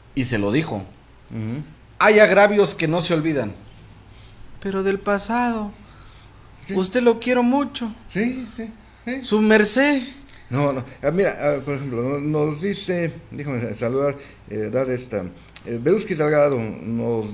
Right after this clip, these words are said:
Speaker 2: comenta, "Gracias a Trump por tratarnos muy bien, somos parte del progreso de ese país". Sí, efectivamente, efectivamente, de-, yo soy,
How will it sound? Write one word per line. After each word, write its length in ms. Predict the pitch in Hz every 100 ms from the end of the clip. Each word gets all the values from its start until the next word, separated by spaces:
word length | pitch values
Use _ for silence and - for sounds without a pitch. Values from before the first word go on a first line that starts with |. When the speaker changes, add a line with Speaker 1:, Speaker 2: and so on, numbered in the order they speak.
| 101
Speaker 2:
comenta, 440 | - 123 127 113 113
"Gracias 340 | 170 196 170
a 120 | 151
Trump 360 | 170 226 233 -
por 160 | 127 123
tratarnos 520 | 123 156 165 165 151
muy 520 | 175 233 254 262 247
bien, 320 | 202 220 220 - -
somos 260 | - 196 196
parte 300 | - 196 196
del 100 | 165
progreso 400 | 127 147 180 165
de 80 | 160
ese 160 | 160 160
país". 240 | 120 127
Sí, 120 | 180
efectivamente, 760 | 190 143 120 139 117 113 - -
efectivamente, 800 | - 131 131 135 135 135 139 123
de-, 320 | 120 120 113 117
yo 140 | 147
soy, 260 | 147 151